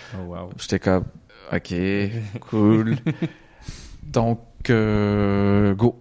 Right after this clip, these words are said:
Speaker 2: fais un gala Juste pour rire. Et j'étais comme, « Ok. » Mais c'était pas sûr que je faisais le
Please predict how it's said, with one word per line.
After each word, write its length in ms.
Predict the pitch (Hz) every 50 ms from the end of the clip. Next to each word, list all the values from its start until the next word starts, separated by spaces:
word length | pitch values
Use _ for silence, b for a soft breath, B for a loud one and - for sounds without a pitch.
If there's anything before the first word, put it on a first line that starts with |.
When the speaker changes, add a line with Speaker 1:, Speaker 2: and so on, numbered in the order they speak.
| _ -
Speaker 2:
fais 160 | - - 110 110
un 220 | 110 110 107 104
gala 240 | 101 101 101 101 101
Juste 200 | 98 98 92 -
pour 180 | - 95 92
rire. 260 | 92 98 101 104 104 101
Et 80 | 95
j'étais 180 | 95 - 98 95
comme, « 340 | - - 95 92 92 90 - - - _ _ - -
Ok. » 260 | 117 107 - - 95 80 - - _ _ _ _ _ _ _ - 104
Mais 60 | 113
c'était 220 | 107 - - 147
pas 120 | - 214 190
sûr 260 | - - - - - -
que 60 | -
je 60 | - -
faisais 180 | 127 117 127
le 60 | 113